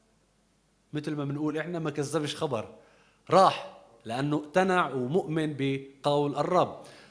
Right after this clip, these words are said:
لعند صرفة صيدا، لعند صرفة صيدا.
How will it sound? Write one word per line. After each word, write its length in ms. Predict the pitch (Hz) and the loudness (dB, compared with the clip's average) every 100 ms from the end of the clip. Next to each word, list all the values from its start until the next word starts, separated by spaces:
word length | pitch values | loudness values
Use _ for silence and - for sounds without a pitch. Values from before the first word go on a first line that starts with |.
| _ _ | _ _
لعند 380 | 131 143 196 165 - 170 151 | 2 6 4 2 -2 -2 0
صرفة 360 | 170 180 - | 0 0 -2
صيدا، 560 | 160 190 202 214 220 214 | -2 0 2 2 0 0
لعند 340 | 139 131 170 185 | 0 2 2 2
صرفة 320 | 190 160 170 | -2 -2 -6
صيدا. 420 | - 156 117 | -2 -2 -2